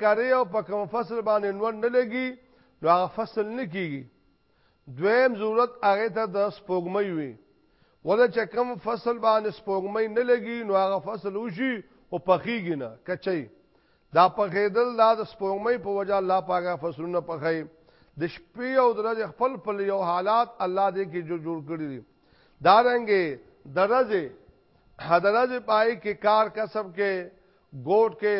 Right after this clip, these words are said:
واښو باسي، سپرے کې، پاپټي کې لګیاي، فصل دارنګې تخمونه کرے. اوس لګیا دي خلک د بادرنګو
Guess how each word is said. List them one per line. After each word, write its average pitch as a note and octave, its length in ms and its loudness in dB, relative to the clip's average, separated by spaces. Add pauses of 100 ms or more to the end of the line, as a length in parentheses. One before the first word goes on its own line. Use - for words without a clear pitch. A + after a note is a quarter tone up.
واښو F3 400 2
باسي، F3+ 420 0
سپرے F#3+ 400 -4 (120)
کې، F3+ 160 0 (600)
پاپټي F#3 480 2
کې A3 180 -4
لګیاي، F3+ 580 2 (500)
فصل A3 340 0 (120)
دارنګې G#3 400 0 (100)
تخمونه G3+ 460 -4
کرے. G3 380 0 (600)
اوس A3 180 2
لګیا G#3+ 420 2
دي A3+ 160 0
خلک A3 280 0
د G3 60 -2 (120)
بادرنګو G#3+ 560 0